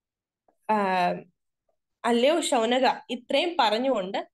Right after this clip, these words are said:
ഇത്രയും, ആ, ഗർഗ മഹർഷി പറഞ്ഞത്, പറഞ്ഞുകൊണ്ട് ആ ഭഗവാന്റെ ഭക്തിയിൽ ഭയങ്കരമായിട്ടും, ആ, പ്രേരിതനായി, ഇൻസ്പയർ ആയിട്ട്, ആ, എന്താണ്, ഈ അശ്വമേധ, ആ, ചരിതം അവിടെ ഫുൾ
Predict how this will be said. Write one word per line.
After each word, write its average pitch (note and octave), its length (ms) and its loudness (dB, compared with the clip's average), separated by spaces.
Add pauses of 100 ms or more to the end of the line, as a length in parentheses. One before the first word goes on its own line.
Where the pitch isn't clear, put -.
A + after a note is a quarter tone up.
(140)
ഇത്രയും, C#4 640 -4
ആ, G#3 100 0
ഗർഗ G#3+ 320 -2
മഹർഷി B3+ 480 -4
പറഞ്ഞത്, A#3 460 0 (120)
പറഞ്ഞുകൊണ്ട് G#3+ 600 -4 (340)
ആ A#3 320 0
ഭഗവാന്റെ B3 540 0 (120)
ഭക്തിയിൽ A#3 520 -4
ഭയങ്കരമായിട്ടും, C#4 920 0 (280)
ആ, G#3 140 0
പ്രേരിതനായി, A#3+ 760 -2
ഇൻസ്പയർ B3+ 580 -2
ആയിട്ട്, A#3 540 -4 (240)
ആ, F#3+ 300 0 (160)
എന്താണ്, F#3 760 -4 (260)
ഈ G#3+ 220 -6
അശ്വമേധ, A#3 800 -2
ആ, G3+ 640 -2 (120)
ചരിതം A#3+ 420 -4 (680)
അവിടെ A3 400 -4 (360)
ഫുൾ D#4+ 520 -2